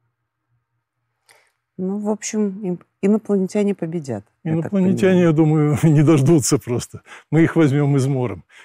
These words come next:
Speaker 2: Короче говоря, я к чему это все говорю? К тому, что шахматы действительно настолько глубоки, что человек, который действительно понимает, э, шахматы,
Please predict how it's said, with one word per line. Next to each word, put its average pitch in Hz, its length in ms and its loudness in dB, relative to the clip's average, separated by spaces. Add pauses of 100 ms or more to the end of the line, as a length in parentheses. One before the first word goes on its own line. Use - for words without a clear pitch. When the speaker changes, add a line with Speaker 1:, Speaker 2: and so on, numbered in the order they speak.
Speaker 2:
Короче 233 340 0
говоря, 208 300 4
я 185 180 4
к - 60 -20
чему 220 280 2
это 135 220 2
все - 160 -2
говорю? 185 460 2
К - 60 -14
тому, 196 240 -2
что - 180 -6
шахматы 175 440 -2
действительно 156 440 -4
настолько 143 420 -4
глубоки, 127 640 -4
что - 200 -12
человек, 135 420 -4
который 123 460 -6 (360)
действительно 139 580 -2
понимает, 135 680 -2 (100)
э, 131 400 -2
шахматы, 160 600 -4